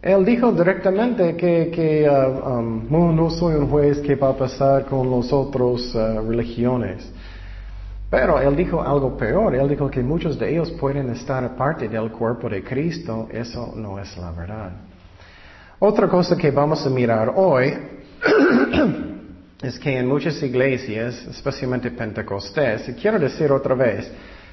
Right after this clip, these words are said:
que hay muchos her-, ah, hermanos hermosos que ellos son parte del cuerpo de Cristo, solamente ellos a mí son engañados. Pero también hay falsos también que están enseñando que,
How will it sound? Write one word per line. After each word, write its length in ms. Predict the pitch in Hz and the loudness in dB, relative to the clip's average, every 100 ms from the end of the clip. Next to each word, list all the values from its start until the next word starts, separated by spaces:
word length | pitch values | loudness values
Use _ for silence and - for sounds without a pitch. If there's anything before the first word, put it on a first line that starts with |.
| - | -8
que 180 | 135 113 | -2 0
hay 120 | 113 | 0
muchos 420 | 120 143 185 - | 2 2 0 0
her-, 180 | 139 - | 0 0
ah, 280 | 131 113 117 | 0 0 0
hermanos 680 | 117 110 135 156 165 165 165 | -2 0 2 2 4 2 0
hermosos 720 | 95 104 131 147 143 147 139 | -4 -2 2 2 2 0 -2
que 400 | 120 110 110 131 | -2 -2 -2 -2
ellos 180 | 127 147 - | -2 -2 -2
son 280 | 151 147 | -4 -2
parte 280 | - 143 151 | 0 0 0
del 100 | 120 | -2
cuerpo 320 | 123 139 139 | 0 0 0
de 140 | 113 107 | -2 -2
Cristo, 560 | 147 151 - 156 147 - - - | -2 -2 -2 -2 -2 -6 -16 -10
solamente 840 | - 139 139 139 139 135 139 120 | 0 2 2 2 2 0 -2 -6
ellos 380 | 120 127 127 - | -4 -4 -6 -10
a 120 | 123 | -6
mí 260 | 117 127 123 | -2 -2 -2
son 300 | 123 113 110 | -4 -6 -6
engañados. 920 | 107 107 110 117 165 196 131 - - - - - - - - | -6 -6 -2 2 4 4 2 -4 -10 -16 -20 -20 -20 -20 -6
Pero 300 | - 240 165 | 0 2 4
también 320 | 151 143 135 127 | 4 2 2 2
hay 180 | 127 135 | 0 0
falsos 640 | - 175 190 - 90 - - | 2 2 2 -4 -8 -10 -8
también 840 | 107 110 127 156 120 - - - - | -8 -2 0 0 -2 -6 -12 -16 -8
que 160 | - 123 | -2 0
están 320 | 120 147 143 | 0 0 2
enseñando 800 | 139 135 123 120 170 160 127 131 | 2 0 -2 0 2 2 2 0
que, 400 | - 123 120 | 0 0 0